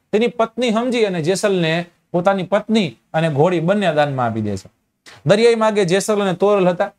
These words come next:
જતા હતા. ત્યારે એકાએક દરિયો જે છે, તોફાને ચડે છે અને આથી જેસલ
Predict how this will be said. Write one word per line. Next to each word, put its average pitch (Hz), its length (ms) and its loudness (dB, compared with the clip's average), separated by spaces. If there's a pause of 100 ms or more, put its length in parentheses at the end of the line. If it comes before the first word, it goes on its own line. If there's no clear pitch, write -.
જતા 170 260 2
હતા. 202 180 -4 (520)
ત્યારે 214 240 4
એકાએક 240 680 2
દરિયો 220 320 2
જે 220 120 -2
છે, 208 140 0
તોફાને 214 440 0
ચડે 202 200 -2
છે 180 80 -2
અને 170 100 0
આથી 175 180 0
જેસલ 180 520 0